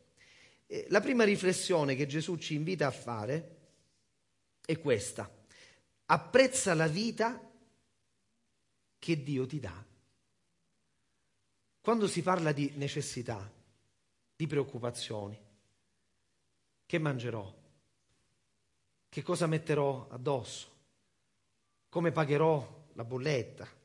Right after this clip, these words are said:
Come me la caverò in quella determinata situazione? Quando si parla di queste necessità, spesso dimentichiamo che dovremmo ringraziare Dio innanzitutto perché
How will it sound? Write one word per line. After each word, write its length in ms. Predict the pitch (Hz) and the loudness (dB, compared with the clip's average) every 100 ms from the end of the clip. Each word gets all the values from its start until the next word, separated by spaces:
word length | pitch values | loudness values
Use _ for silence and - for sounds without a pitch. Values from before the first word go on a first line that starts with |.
| _ _ _ _ _ _ _ - | _ _ _ _ _ _ _ -4
Come 880 | 160 175 170 156 151 143 131 - - | 0 4 4 4 4 2 -2 -6 -4
me 140 | 143 | 0
la 120 | 156 | 2
caverò 420 | 156 143 151 180 | 2 4 4 4
in 80 | 139 | 2
quella 220 | 143 147 | 0 0
determinata 640 | 139 135 143 147 156 147 127 | 0 0 0 0 -2 -4 -6
situazione? 600 | 139 131 - 170 143 107 - - - - | -8 -8 -6 -6 -4 -6 -12 -20 -20 0
Quando 280 | 214 233 | 2 4
si 180 | 180 165 | 2 0
parla 340 | 165 165 139 135 | 0 2 2 -2
di 120 | 135 | -2
queste 380 | - 175 - 139 | -2 -2 -2 -2
necessità, 760 | 139 - 123 - 113 113 107 - _ _ _ _ _ _ _ _ _ _ | -2 -4 -6 -8 -8 -8 -8 -14 _ _ _ _ _ _ _ _ _ _
spesso 480 | - - 160 - | -6 0 0 0
dimentichiamo 920 | 131 139 151 147 123 113 98 98 123 - _ _ _ _ _ _ _ _ _ _ | -4 -2 -2 -2 -6 -6 -6 -8 -12 -14 _ _ _ _ _ _ _ _ _ _
che 120 | - | -6
dovremmo 340 | 135 165 170 160 | 0 0 2 2
ringraziare 560 | 151 147 147 151 139 | 2 2 0 0 -2
Dio 180 | 127 117 | -2 -4
innanzitutto 840 | 120 135 - 151 208 - 143 - - _ _ _ | -2 -4 -6 -8 -10 -8 -8 -8 -20 _ _ _
perché 520 | 139 139 - 92 101 | -4 -2 -6 -6 -10